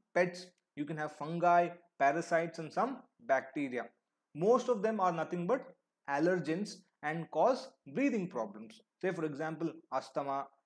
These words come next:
hay fever and other allergic diseases. So usually biological pollutants will cause some kind of allergy and can also result in breathing problems due to some allergic reaction where you may have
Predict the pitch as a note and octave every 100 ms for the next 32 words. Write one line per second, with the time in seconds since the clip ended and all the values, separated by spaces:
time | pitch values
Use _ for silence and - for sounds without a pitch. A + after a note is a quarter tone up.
0 | _ _ D3+ D3+ D#3 D3 C#3 C#3 D3+ D3
1 | C3+ C#3+ D#3 C3+ C3+ C#3 A3+ G#3+ - _
2 | B2 B2 B2+ A#2 A#2+ - _ _ - C#3+
3 | E3+ F#3+ A3 B3 - - D3 D#3 E3+ D#3+
4 | D#3+ F#3+ F#3 - D#3 D#3 G3 C#4 - _
5 | - D3+ D#3+ D3 D#3+ E3+ E3 G#3+ A3+ D#3
6 | C#3+ F#3 C#4 - - _ - B2 C#3 E3
7 | D3+ D4+ E4+ _ - D#3 D3+ D#3 D3 C#3+
8 | D3 E3+ E3+ G#3 D#3+ C#3 D#3 E3 D#3 G3
9 | D#4 - _ - A#2 D3+ E3 G#3+ C#4+ -
10 | _ - C3 G#2+ A2 - - _ _ -
11 | C3+ D3 E3 F#3+ D4 - - B2+ C#3+ C#3
12 | A3+ - - _ - B2+ C3+ C3+ - G3
13 | D#3+ C3 C#3 D3 C#3 D3 C4+